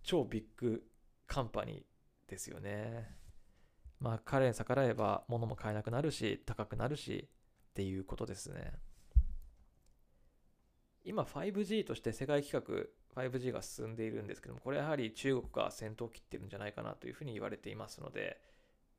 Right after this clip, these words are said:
ファイブジーによってガラッと通信環境が改善されていくのは間違いないと思うんですけども、この整備に対しては、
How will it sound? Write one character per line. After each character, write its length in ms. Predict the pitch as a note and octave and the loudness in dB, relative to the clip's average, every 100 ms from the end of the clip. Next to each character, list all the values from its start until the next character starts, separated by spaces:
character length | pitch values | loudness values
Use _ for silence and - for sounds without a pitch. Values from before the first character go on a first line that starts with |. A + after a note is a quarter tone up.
| _ - | _ 0
フ 60 | |
ァ 80 | F3 | 2
イ 40 | G3 | 2
ブ 100 | G3+ | 0
ジ 100 | G#3 | 0
ー 40 | |
に 60 | D#3 | -2
よ 80 | |
っ 20 | C#3+ | -4
て 400 | - G3 E3+ - | -2 2 2 4
ガ 140 | B2 | 0
ラ 120 | C3+ | 0
ッ 20 | - | -6
と 260 | - D2 - _ _ _ _ _ | -6 -6 -6 _ _ _ _ _
通 200 | - B2 | -6 -4
信 240 | - A#2+ | -4 -8
環 200 | - B2 | -4 -4
境 160 | A2 C3 | -4 -2
が 280 | C#3 C#3+ - - _ _ _ _ | 0 0 -4 -20 _ _ _ _
改 180 | - A#2 | -6 -6
善 100 | A2 | -4
さ 140 | A2 | -4
れ 60 | F#2+ | -4
て 100 | G2+ | -4
い 60 | G2 | -6
く 100 | A#2 | -4
の 80 | |
は 60 | C#3 | -2
間 100 | G#2 | -2
違 200 | A#2+ G#2+ | -4 -4
い 40 | |
な 80 | G#2 | -4
い 60 | G2 | -6
と 80 | G1+ | -10
思 140 | A1 | -10
う 40 | |
ん 20 | - | -12
で 80 | |
す 60 | - | -12
け 60 | B1 | -14
ど 60 | |
も、 60 | B1+ | -12
こ 120 | - | -4
の 220 | F3+ E3+ - _ _ _ _ _ _ _ - | -4 -4 -10 _ _ _ _ _ _ _ -10
整 240 | - F#3+ | 2 4
備 120 | D3 | 4
に 60 | A2+ | 0
対 200 | B2 A2+ | -2 -2
し 60 | |
て 100 | - | 0
は、 280 | A2+ G2+ - | 0 0 -4